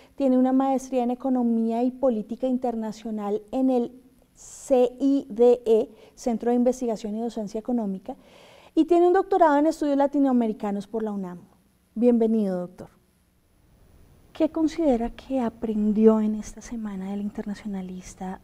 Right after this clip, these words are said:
dos mil dieciocho en la Universidad Militar? ¿Y qué considera que podríamos tener en cuenta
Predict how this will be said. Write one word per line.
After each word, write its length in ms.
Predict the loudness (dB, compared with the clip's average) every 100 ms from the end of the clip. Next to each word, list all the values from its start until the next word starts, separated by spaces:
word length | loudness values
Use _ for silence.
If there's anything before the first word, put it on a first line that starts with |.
| -12
dos 240 | -4 0
mil 180 | 0 -2
dieciocho 800 | -2 -2 0 0 0 -4 -10 -10 -10
en 240 | -6 -4
la 60 | -4
Universidad 500 | -6 -8 -10 -10 -8
Militar? 480 | -6 -8 -10 -14 -14 -20 -20 -20 -20 -20 -20 -20 -20 -2
¿Y 120 | 4 4
qué 200 | 4 -2
considera 760 | 0 0 0 0 2 2 -2
que 120 | -8
podríamos 640 | -6 -2 0 -2 -4 -8 -10
tener 260 | -8 -8
en 140 | -8 -10
cuenta 600 | -2 2 2 2 -2